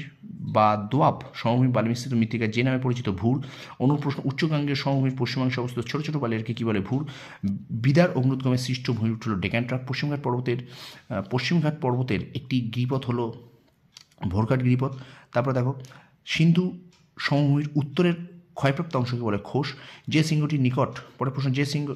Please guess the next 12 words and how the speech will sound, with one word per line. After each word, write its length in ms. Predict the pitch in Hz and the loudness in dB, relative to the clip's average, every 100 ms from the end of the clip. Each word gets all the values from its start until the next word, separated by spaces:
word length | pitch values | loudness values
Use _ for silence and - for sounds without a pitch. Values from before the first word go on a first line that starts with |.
| - | -6
যে 180 | 120 147 | -2 0
শৃঙ্গটির 400 | 151 151 147 143 | 2 0 0 0
নিকট 300 | 120 131 127 | 0 0 0
হিমালয় 260 | 110 127 127 | 2 2 2
পর্বতে 440 | 120 117 123 123 - - _ _ _ _ _ - | 0 0 -2 -2 -8 -20 _ _ _ _ _ -12
সিনটেক্সিয়াল 1120 | - 202 196 175 - 165 156 - 190 170 - 113 | 0 6 6 4 -2 -2 -2 -2 0 0 -2 0
বাঁক 240 | 120 147 135 | 2 2 2
আছে 160 | 110 | -2
তাকে 200 | 101 117 | -2 -2
বলে 140 | 117 113 | 0 0
নামচা 280 | 104 104 123 | 0 0 0
বরোয়া। 260 | 120 131 | 0 0